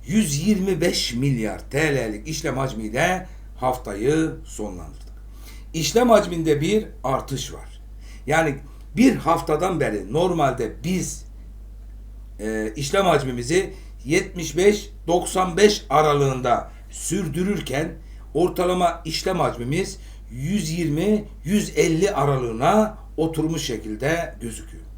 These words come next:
Burada da anlaşılıyor ki borsamıza bir para girişi var, borsamızda bir hareket var. İşte bu fırsatı kaçırmayın.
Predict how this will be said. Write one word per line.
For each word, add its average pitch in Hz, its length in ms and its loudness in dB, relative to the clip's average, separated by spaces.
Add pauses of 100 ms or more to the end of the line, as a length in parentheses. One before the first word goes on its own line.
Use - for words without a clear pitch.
(340)
Burada 208 260 6
da 170 200 0
anlaşılıyor 165 640 2
ki 208 320 6 (200)
borsamıza 131 680 0
bir 190 280 2 (320)
para 127 240 2
girişi 175 420 -2
var, 190 180 2 (360)
borsamızda 127 680 0
bir 196 320 2
hareket 110 720 -6
var. - 120 -16 (680)
İşte 170 360 0
bu 220 100 2
fırsatı 180 720 4 (280)
kaçırmayın. 143 760 -2